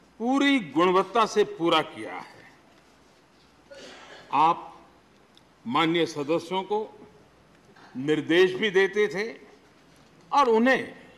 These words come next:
अपने अनुभवों का लाभ भी देते थे और अनुशासन को ध्यान में रखते हुए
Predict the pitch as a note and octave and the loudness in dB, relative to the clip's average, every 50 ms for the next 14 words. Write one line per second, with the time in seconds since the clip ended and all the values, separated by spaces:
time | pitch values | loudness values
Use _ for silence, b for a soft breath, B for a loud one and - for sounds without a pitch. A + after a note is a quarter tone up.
0 | _ _ _ _ _ _ _ _ _ _ _ _ - - F#3 F#3+ - A3 A3 A#3+ | _ _ _ _ _ _ _ _ _ _ _ _ 0 2 2 2 0 -2 -2 -2
1 | A#3+ - - D#3+ E3 D#3+ D3 C#3 C#3 D#3 E3 E3+ E3+ E3 A3 A3 G#3 D#3+ C3 C3 | -2 -2 -2 -2 -2 -2 -2 -2 -2 -2 -2 -2 -2 -4 -4 -4 -2 -2 0 2
2 | C3+ D3+ D3 B2+ D3 D#3 B2+ A2 G#2 F#2+ - - - - - - - - - - | 2 2 2 2 0 0 0 -2 -6 -12 -12 -16 -18 -20 -20 -20 -20 -20 -20 -20
3 | - - _ _ _ _ _ _ _ _ _ _ _ _ _ _ _ - _ - | -20 -20 _ _ _ _ _ _ _ _ _ _ _ _ _ _ _ -20 _ -10
4 | - C#3 C#3 C3 C3 C3+ D3+ D#3+ E3 D#3+ - E3+ D#3 D3 D3+ D3+ C#3+ B2+ C#3 A#2 | -6 -6 -6 -4 -2 -2 -2 -2 -2 -2 -4 -4 -4 -4 -4 -6 -6 -6 -6 -8
5 | G#2+ A2+ B2 C#3 D#3+ E3 D#3+ D3 C#3+ C#3+ C#3+ - D#3 D3 C#3+ D#3 E3 E3 D#3+ | -8 -4 -4 -2 -2 -2 -2 -2 -4 -4 -6 -6 -6 -4 -2 0 -2 -2 -2